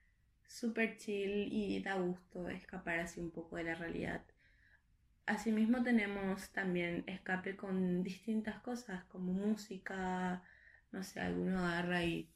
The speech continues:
hace ejercicio, no los juzgo, pero no los entiendo.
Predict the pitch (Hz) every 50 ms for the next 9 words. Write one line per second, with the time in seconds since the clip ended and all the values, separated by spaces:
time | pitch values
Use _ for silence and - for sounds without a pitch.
0 | - - 175 180 180 175 170 175 180 175 - 175 196 190 - - 170 165 165 165
1 | 170 175 180 196 226 - - 220 208 208 208 220 214 202 208 208 202 202 190 196
2 | 202 202 196 190 185 185 170 170 170 170 170 175 180